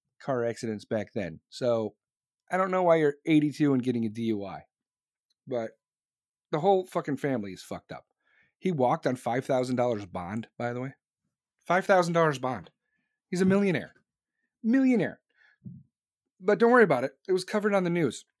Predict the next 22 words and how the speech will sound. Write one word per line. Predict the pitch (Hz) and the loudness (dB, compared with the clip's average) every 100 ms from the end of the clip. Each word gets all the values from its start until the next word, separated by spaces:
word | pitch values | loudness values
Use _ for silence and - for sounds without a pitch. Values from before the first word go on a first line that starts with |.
| _ - | _ -12
M | 175 220 | -2 0
S | 226 | 2
N | 233 | 0
B | 226 | 0
C, | 214 147 135 - _ _ _ _ _ _ - | -2 -2 -4 -6 _ _ _ _ _ _ -16
C | - 240 | -4 -2
B | 220 196 | 2 2
S, | 143 - - _ _ _ _ _ _ _ _ - | 2 -2 -10 _ _ _ _ _ _ _ _ -4
and | 160 | 0
A | 180 | 0
B | 190 | 0
C | - 143 - _ _ _ _ _ _ _ _ _ _ _ _ _ _ | 0 -2 -2 _ _ _ _ _ _ _ _ _ _ _ _ _ _
covered | - 220 277 202 - _ _ _ _ _ _ _ _ _ _ _ _ _ _ | -4 -2 2 2 0 _ _ _ _ _ _ _ _ _ _ _ _ _ _
Nancy | 185 226 233 | -4 -4 -2
Pelosi | 247 220 208 202 | -2 -2 -2 -2
hus-, | 190 180 196 - - 127 139 165 | -2 -2 -8 -14 -16 -16 -18 -8
Nancy | 147 175 214 214 226 | 0 2 2 0 -6
Pelosi's | - 185 175 - 170 165 151 - - _ | -2 0 0 -2 -6 -6 -10 -16 -20 _
husband's | 180 147 123 113 117 | 0 0 -4 -6 -4
D | 127 | -2
U | 123 107 | -2 -2
I | 90 80 | -6 -12